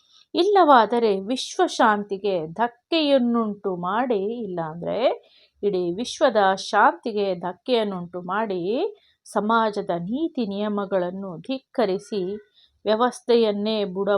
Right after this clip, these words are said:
ಮೇಲು ಮಾಡಬಹುದು. ಇಡೀ ಪ್ರಪಂಚದ ಒಂದು ನಿಯಮ ಇರುತ್ತಲ್ವಾ, ಅದನ್ನೆಲ್ಲ ಬಡಿ-, ಬದಿಗೊತ್ಬಿಟ್ಟು ಇಡೀ ಪ್ರಪಂಚದ ಒಂದು ವ್ಯವಸ್ಥೆಯನ್ನೇ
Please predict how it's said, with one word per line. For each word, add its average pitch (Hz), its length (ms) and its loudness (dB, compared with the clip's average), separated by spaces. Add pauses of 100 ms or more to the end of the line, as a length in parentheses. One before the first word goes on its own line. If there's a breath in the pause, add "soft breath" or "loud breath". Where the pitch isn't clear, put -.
(120)
ಮೇಲು 208 400 -2
ಮಾಡಬಹುದು. 175 1080 -4
ಇಡೀ 165 260 -4
ಪ್ರಪಂಚದ 170 640 -6 (920 soft breath)
ಒಂದು 165 260 -8
ನಿಯಮ 277 380 -4 (120)
ಇರುತ್ತಲ್ವಾ, 160 680 -10
ಅದನ್ನೆಲ್ಲ 202 640 -8 (880 soft breath)
ಬಡಿ-, 240 360 0
ಬದಿಗೊತ್ಬಿಟ್ಟು 208 1000 -2
ಇಡೀ 196 520 -4
ಪ್ರಪಂಚದ 190 800 -4
ಒಂದು 180 360 0
ವ್ಯವಸ್ಥೆಯನ್ನೇ 233 1200 0